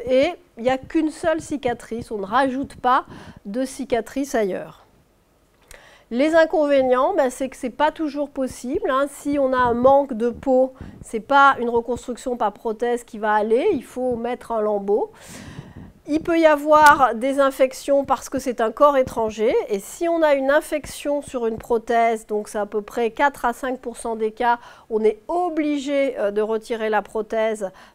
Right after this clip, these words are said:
parce que ça peut aboutir à des complications infectieuses plus graves.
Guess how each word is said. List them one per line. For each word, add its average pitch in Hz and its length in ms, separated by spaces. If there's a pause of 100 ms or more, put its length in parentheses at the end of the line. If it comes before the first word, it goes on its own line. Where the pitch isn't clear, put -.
parce - 220
que 233 320
ça 185 180
peut 214 380
aboutir 202 500
à 196 80
des 196 140
complications 208 640
infectieuses 202 580
plus - 160
graves. 196 480